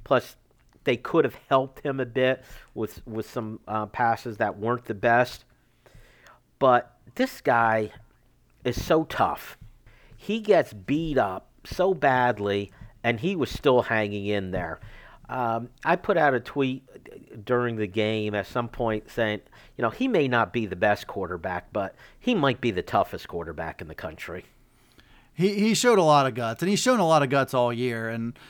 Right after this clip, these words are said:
Speaker 2: um, the way that he had to keep getting back up off the turf just spoke to, I don't know, I mean, how many drops do you think there were in this game as, as a related note? Like, six, maybe?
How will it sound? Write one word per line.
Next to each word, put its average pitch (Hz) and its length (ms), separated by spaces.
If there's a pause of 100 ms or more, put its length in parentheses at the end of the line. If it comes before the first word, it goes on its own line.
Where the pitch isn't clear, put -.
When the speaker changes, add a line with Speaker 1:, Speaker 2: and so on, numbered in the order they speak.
(180)
Speaker 2:
um, 131 400
the 160 120
way 208 220
that 180 180
he 170 340
had 151 220
to 135 60
keep 185 360 (300)
getting 147 440
back 147 600
up 139 320
off 127 300
the 123 80
turf 117 520 (340)
just 220 400
spoke 185 400
to, 156 320
I 247 140
don't 311 100
know, 170 180
I 202 120
mean, 220 340
how 220 180
many 349 220
drops 139 460
do - 80
you 127 60
think 127 200 (140)
there 131 160
were 123 200
in 117 100
this 117 140
game 120 300
as, 123 220
as 135 200
a 127 60
related 127 320
note? 107 240
Like, 127 160
six, - 380
maybe? 277 480